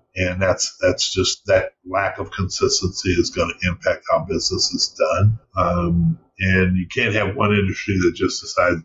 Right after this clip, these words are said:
they're gonna go at it, uh, and others that aren't. I mean, some of the industries that are gonna be impacted, we talked a little bit about before.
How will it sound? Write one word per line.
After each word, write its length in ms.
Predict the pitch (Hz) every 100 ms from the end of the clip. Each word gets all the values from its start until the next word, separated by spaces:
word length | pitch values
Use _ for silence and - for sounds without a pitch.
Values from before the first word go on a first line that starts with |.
| _
they're 180 | 95 92
gonna 220 | 92 87
go 160 | 85 85
at 240 | 85 87
it, 180 | 95 - _ _ -
uh, 260 | 92 87 87 _ 95
and 300 | 92 87 - 92
others 320 | 92 92 -
that 160 | 85
aren't. 280 | 80 87 95 - _ -
I 20 |
mean, 240 | 90 87 82
some 240 | - 110
of 120 | 107
the 200 | 98 95 -
industries 640 | 104 98 98 - 104 95 101
that 140 | 98
are 60 | 92
gonna 220 | 95 90
be 180 | 92 98
impacted, 560 | 95 101 95 - 104
we 100 | 92
talked 320 | - 92 -
a 40 | 90
little 300 | 87 90 92
bit 140 | 95
about 340 | 90 90 87 -
before. 520 | - 90 90 104